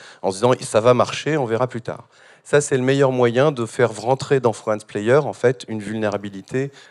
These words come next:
importante. Donc ça, c'est au niveau du réseau. Et puis ensuite, euh, il y a le niveau du dessus, c'est-à-dire, en fait, la, pour fabriquer un site Frogans, comme on l'a vu, euh, et on le reverra demain, il y a un langage de programmation,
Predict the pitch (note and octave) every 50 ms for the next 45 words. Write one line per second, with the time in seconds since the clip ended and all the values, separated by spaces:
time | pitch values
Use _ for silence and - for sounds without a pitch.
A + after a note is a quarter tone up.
0 | _ _ A#2 A2+ - A2+ G#2+ - - F2+ F2 - _ _ - - - _ _ -
1 | G#2+ - - F#3+ F#3+ - - D#3+ D3 D3 D3 D3+ D#3 D3 C#3 C#3 C3+ C3+ A#2 A2
2 | G2+ A2 _ _ G#2+ - - C3 C3 B2+ - - G#3 A3+ - - A#2 A#2+ _ _
3 | _ _ _ _ _ _ _ _ B2+ A#2+ A#2 A#2 A#2 A#2+ C3+ C#3 C#3 C#3 C3+ C#3
4 | C3+ C3 C3+ B2+ B2 B2+ - - - F#3+ G#3+ G#3 - C#3 - - - A#2+ C3+ E3+
5 | D#3 B2+ A#2 - F3 F3 - - B2+ A#2+ A#2 A2+ A2 A2 G#2 G2+ - - - -
6 | - C3+ C3+ C3+ C3+ - - C3+ B2 - A#2 - - - G#2+ G#2+ C#3+ F3 F3+ -
7 | - - B2 A#2 A2 A2 G#2+ G#2+ G#2 G#2 G#2+ A#2+ B2 B2+ A#2 G2 F#2+ F2+ F2 -
8 | - - - - _ _ _ - G#2 G2+ G2+ F#2+ - A2 G#2 G#2+ G#2+ G#2+ G#2 G2+
9 | G#2 G2 G#2+ B2+ D#3+ F#3 F#3 - - - _ - B2 C#3 D3 D3 C#3 C3 B2 C#3+
10 | E3 D#3+ C#3 C3 A#2+ - B2 A2+ A2+ A#2+ A2+ G#2+ G#2 - - C3+ D3 F3 F#3